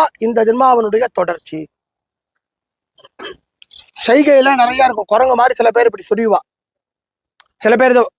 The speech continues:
வாசனை, அதெல்லாம் விடவே விடாது கர்மால. ரெண்டாவது மாசம், இந்த முதல் மாசம் கடந்து ரெண்டாவது மாசத்து உள்ளுக்குள்ள போறதே அது பிழைக்கிறதே கஷ்டம்.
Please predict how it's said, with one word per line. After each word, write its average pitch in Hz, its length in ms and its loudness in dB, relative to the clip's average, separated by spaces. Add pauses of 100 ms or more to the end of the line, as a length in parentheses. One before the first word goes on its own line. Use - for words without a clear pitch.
(120)
வாசனை, 233 340 0 (480)
அதெல்லாம் 233 240 2
விடவே 254 300 4
விடாது 226 260 0 (100)
கர்மால. 208 340 0 (520)
ரெண்டாவது 269 380 2
மாசம், 214 480 2 (1040)
இந்த 180 140 -2
முதல் 254 260 2
மாசம் 254 320 2
கடந்து 262 300 0
ரெண்டாவது 269 440 2
மாசத்து 247 260 -2
உள்ளுக்குள்ள 233 320 -2 (100)
போறதே 247 340 0
அது 247 80 0 (100)
பிழைக்கிறதே 277 440 2
கஷ்டம். 220 380 -4